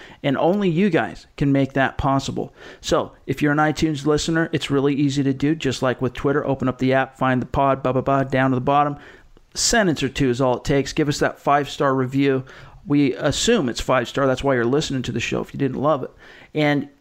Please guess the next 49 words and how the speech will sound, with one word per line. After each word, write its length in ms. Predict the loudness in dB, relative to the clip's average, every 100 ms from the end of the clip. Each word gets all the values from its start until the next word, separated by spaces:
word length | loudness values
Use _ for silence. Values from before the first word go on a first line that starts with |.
| -4
help 260 | 2 2 0
us 160 | 0
reach 220 | 0 0 0
that 240 | -2 0
goal. 300 | -2 -4 -6 -8
It's 160 | -4
a 40 | -2
call 260 | 2 2 4
to 100 | 2
action. 600 | 2 0 0 0 0 -2 -4
It's 200 | -4 -6 -8
one 300 | 0 2 2
small 340 | 0 0 0
thing 240 | 0 0 0
that 100 | 0
you 180 | 0 0
can 200 | 0 0
do 260 | 2 0 -6 -20 -20 -2
as 240 | 0 2
a 60 | 2
listener 420 | 2 2 0 0
of 80 | 2
the 60 | 0
show 440 | 0 0 0 -4 -10 -20 -8
to 180 | 0 4
help 240 | 4 4 0
us 140 | -6
grow, 480 | 2 4 4 2 -2
help 220 | -2 0
us 160 | 0 0
reach 240 | -2 0
new 100 | 0
listeners, 540 | 2 2 0 0 0 2
help 180 | 0 0
us 120 | -4
compete 600 | -4 -4 -2 0 0 -2 -2
in 100 | -2
the 60 |
realm 420 | 2 2 2 0 -4 -20 -8
of 160 | -6 0
podcasting 720 | 2 2 2 0 0 0 0
in 100 | 2
Broncos 420 | 2 0 0 -2
country. 460 | 0 -2 0 -2 -4 -14 -20 -2
Do 140 | 2 4
that, 300 | 4 2 -2
and 200 | -2 2
you 160 | 2
have 380 | 4 2 2 0